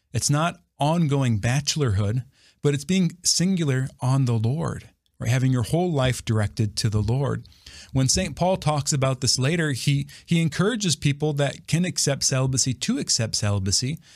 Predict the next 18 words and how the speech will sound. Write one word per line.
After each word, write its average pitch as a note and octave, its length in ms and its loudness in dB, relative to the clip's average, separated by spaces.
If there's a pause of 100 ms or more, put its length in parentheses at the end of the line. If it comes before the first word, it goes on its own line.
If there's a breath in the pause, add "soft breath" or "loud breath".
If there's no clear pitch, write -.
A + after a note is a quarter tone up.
(200 loud breath)
'cause C3+ 120 0
he C#3+ 100 2
says D#3 260 0
the C3 80 2
married D3+ 400 0
person's D#3 420 0
heart A#2+ 260 -2
is B2 140 0
divided A2+ 600 -2 (380 soft breath)
between, C3+ 560 0 (460)
between B2 360 0
God A#2 420 -2 (220)
and C3 180 0
the C3+ 60 2
affairs C3 360 0
of B2 60 -4
the C#3 80 0
world, B2 420 -4